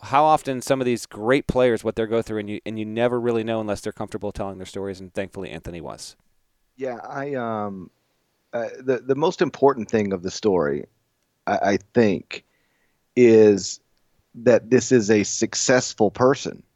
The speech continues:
Speaker 2: by any measuring stick struggling, because it's another example of exactly that. And so often, I, I think we as a society are better now, but still not across the board.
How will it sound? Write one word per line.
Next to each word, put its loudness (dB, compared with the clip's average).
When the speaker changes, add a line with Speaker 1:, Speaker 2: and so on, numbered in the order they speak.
Speaker 2:
by 6
any 4
measuring 2
stick -8
struggling, 0
because 2
it's -2
another 2
example -2
of 2
exactly -2
that. -8
And -2
so 2
often, 2
I, 2
I 4
think 0
we 4
as 6
a -4
society -2
are -2
better -2
now, -6
but 6
still 2
not 2
across 2
the -8
board. -6